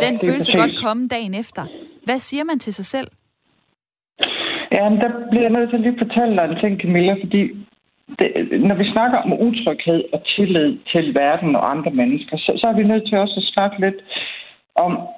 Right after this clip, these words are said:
Speaker 2: øh, hvad er det, man har med sig i bagagen. Fordi hvis man har en opvækst med, så der har været utryg, og, og, og man, øh, generelt har svært ved at have tillid til andre mennesker, så bærer man den følelse med sig ind i sit voksenliv også. Og det var blandt andet det,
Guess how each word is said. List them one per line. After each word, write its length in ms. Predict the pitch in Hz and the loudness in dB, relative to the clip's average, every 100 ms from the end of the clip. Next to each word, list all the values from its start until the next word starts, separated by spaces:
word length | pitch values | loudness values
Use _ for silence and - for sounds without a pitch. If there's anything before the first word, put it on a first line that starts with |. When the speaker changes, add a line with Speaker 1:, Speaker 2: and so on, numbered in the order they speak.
| - | -2
Speaker 2:
øh, 140 | 165 156 | 0 0
hvad 120 | 185 185 | 2 2
er 40 | 202 | 0
det, 140 | 165 | 0
man 80 | 160 | 0
har 120 | 156 156 | 0 0
med 80 | 185 | 0
sig 100 | 185 | 0
i 100 | 165 | 0
bagagen. 500 | 147 151 165 180 160 147 - | 0 0 0 0 -4 -2 0
Fordi 160 | 170 170 | 0 2
hvis 140 | 165 170 | 0 0
man 100 | 170 165 | 0 2
har 100 | 170 | 2
en 140 | 165 233 | 2 0
opvækst 460 | 247 185 170 - | 0 -4 -4 -4
med, 160 | 165 180 202 196 - - | 0 2 0 -2 -10 -4
så 80 | 165 135 | 0 0
der 80 | 147 151 | 0 0
har 60 | 151 | 0
været 160 | 135 - | 0 2
utryg, 360 | 226 226 143 143 - - - | 0 0 -2 -2 -10 -14 -2
og, 200 | 147 147 139 143 | 0 2 2 2
og, 80 | 147 135 131 | 0 0 0
og 100 | 127 127 | 0 2
man, 100 | 147 - - | 0 0 0
øh, 140 | 107 - - | 0 -2 -2
generelt 420 | 170 156 185 202 | 0 2 0 0
har 140 | 165 160 156 - | 0 0 0 0
svært 200 | 208 170 | 2 2
ved 80 | 165 | 0
at 60 | 160 | 0
have 120 | - | 0
tillid 220 | 226 220 165 | 0 0 0
til 80 | 147 147 | 0 2
andre 180 | 190 | 2
mennesker, 340 | 160 165 175 180 | 2 0 0 -2
så 120 | 202 - | -2 0
bærer 200 | 208 214 202 | 2 2 2
man 80 | 185 220 | 2 0
den 100 | 233 - - - - - | 0 -2 -14 -14 -10 0
følelse 320 | 226 262 - | 2 2 0
med 160 | 160 196 | 0 0
sig 80 | - - | 0 0
ind 160 | 233 - | 0 0
i 20 | 175 | 0
sit 120 | 190 - | -2 0
voksenliv 480 | 196 208 143 135 139 127 | -4 -2 -6 -2 2 2
også. 140 | 156 - - - - _ - | 0 -4 -6 -20 -20 _ -2
Og 60 | 185 | 2
det 60 | |
var 100 | 233 220 | 0 2
blandt 160 | 196 185 | 2 4
andet 160 | 208 240 | 2 4
det, 80 | 202 | 2